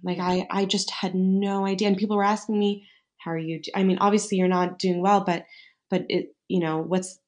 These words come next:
Speaker 1: what can we do? Is there anything that Ju-, that Judith wants? And I just, I had no idea what to tell people because I just,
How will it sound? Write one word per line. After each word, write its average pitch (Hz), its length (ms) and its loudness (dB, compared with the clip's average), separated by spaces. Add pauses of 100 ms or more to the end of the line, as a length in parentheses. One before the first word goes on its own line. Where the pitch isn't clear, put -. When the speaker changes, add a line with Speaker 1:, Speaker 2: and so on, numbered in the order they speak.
(100)
Speaker 1:
what 190 280 0
can 185 180 0
we 170 100 0
do? 240 320 6
Is 185 100 4
there 170 120 0
anything 180 280 -2
that 170 140 -6
Ju-, 180 300 0 (160)
that 170 120 -6
Judith 175 300 -6
wants? 247 400 -2
And 170 200 0 (380)
I 185 100 2
just, 185 380 -4
I 170 60 -6
had 165 220 -2
no 160 600 -2
idea 190 240 2
what 180 100 0
to - 80 -10
tell 208 280 -4
people 165 380 -8
because 160 540 -8 (1120)
I 175 280 0
just, - 340 -6